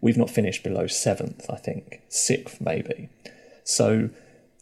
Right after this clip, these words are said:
we've, we ha-, I think we deserve a lot of credit that at least we've been very consistent. Okay, we, we haven't got across the line, but we've never shat it so badly that we've ended up in the bottom half of the table at the end of the season. Newcastle have been so bad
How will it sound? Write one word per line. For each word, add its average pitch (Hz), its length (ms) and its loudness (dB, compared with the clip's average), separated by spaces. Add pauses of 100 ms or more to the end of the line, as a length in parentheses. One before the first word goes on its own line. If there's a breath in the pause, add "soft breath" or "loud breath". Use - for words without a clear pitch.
(1040)
we've, 139 360 4 (120)
we 139 220 6
ha-, - 180 -4 (120)
I - 240 -4
think - 180 2
we 123 80 4
deserve 117 320 4
a - 20 2
lot - 160 -2
of - 60 -8
credit 117 320 4
that - 120 0
at - 140 0
least 127 240 2
we've 117 120 -4
been 107 160 -2
very 95 240 2
consistent. - 680 0
Okay, - 240 -4
we, 107 260 -4
we - 100 -2
haven't - 280 2
got - 120 -4
across - 280 -6
the - 80 -4
line, 104 320 2
but - 120 -4
we've 117 180 2
never 127 180 4
shat - 420 0
it - 160 0
so 107 240 0
badly 104 640 0 (320 loud breath)
that - 120 0
we've 98 180 2
ended 95 260 0
up - 160 -4
in 104 80 -2
the 90 60 0
bottom - 360 0
half 90 240 2
of 78 60 -4
the - 80 -8
table - 400 2
at - 60 -8
the 82 100 -4
end - 140 -6
of - 60 -6
the - 60 -10
season. - 500 -4 (1300 loud breath)
Newcastle 139 520 4
have 110 80 0
been 110 140 0
so - 560 4
bad - 440 0